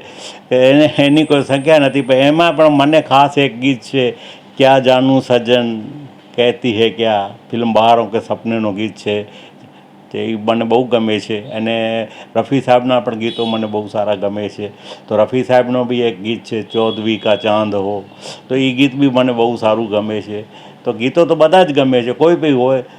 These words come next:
પછી દર્દીલો હોય કે ઓલા રોમેન્ટિક હોય કે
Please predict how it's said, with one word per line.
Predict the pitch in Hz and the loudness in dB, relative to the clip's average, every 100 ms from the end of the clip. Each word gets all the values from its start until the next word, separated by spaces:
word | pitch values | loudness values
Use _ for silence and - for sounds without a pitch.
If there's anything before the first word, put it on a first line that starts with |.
| - | -4
પછી | 131 123 | -2 -2
દર્દીલો | 127 123 123 135 143 151 | 2 2 2 2 4 4
હોય | 135 139 139 | 4 2 0
કે | 143 135 | 0 2
ઓલા | 131 127 120 - - | 2 4 2 0 0
રોમેન્ટિક | 127 139 143 139 143 113 | 2 4 2 2 -2 -4
હોય | 127 131 131 | -2 -2 -2
કે | 127 131 127 | -2 -2 -2